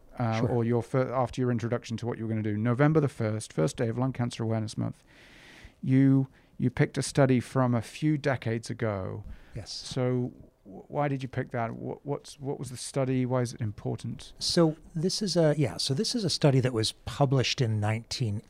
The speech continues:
Speaker 2: eighty-eight, conducted in the few years before that. It's a Canadian study, so, uh, again, I liked to, uh,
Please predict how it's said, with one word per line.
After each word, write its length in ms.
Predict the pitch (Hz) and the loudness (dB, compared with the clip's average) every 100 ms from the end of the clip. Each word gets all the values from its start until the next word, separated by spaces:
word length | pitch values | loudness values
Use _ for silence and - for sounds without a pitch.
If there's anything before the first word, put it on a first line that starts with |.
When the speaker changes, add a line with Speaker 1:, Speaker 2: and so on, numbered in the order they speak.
| - | -6
Speaker 2:
eighty-eight, 720 | 117 104 80 78 - - - - - | -2 -2 -4 -8 -10 -14 -14 -18 -10
conducted 540 | 127 113 - - 104 | -6 -2 -2 -2 -2
in 100 | 101 | 0
the 80 | 104 | -2
few 220 | - 123 | 2 4
years 340 | 107 104 101 | 4 4 2
before 380 | - - - 104 | 0 -4 2 2
that. 360 | 85 78 180 - - - - - - - | 2 -6 -10 -10 -18 -20 -20 -20 -20 0
It's 260 | 147 - - | 2 4 6
a 280 | 120 104 107 _ | 6 6 0 _
Canadian 520 | - 135 110 101 98 92 | 0 4 4 4 0 -2
study, 380 | - - 117 240 | -2 -4 -4 -2
so, 320 | - 110 92 | 0 2 0
uh, 180 | 92 98 - | -2 -4 -4
again, 380 | 92 90 92 92 | -4 -4 -4 -6
I 140 | 101 | -6
liked 320 | 98 95 - | -6 -6 -6
to, 260 | - 117 101 | 0 2 4
uh, 220 | 98 95 | 2 0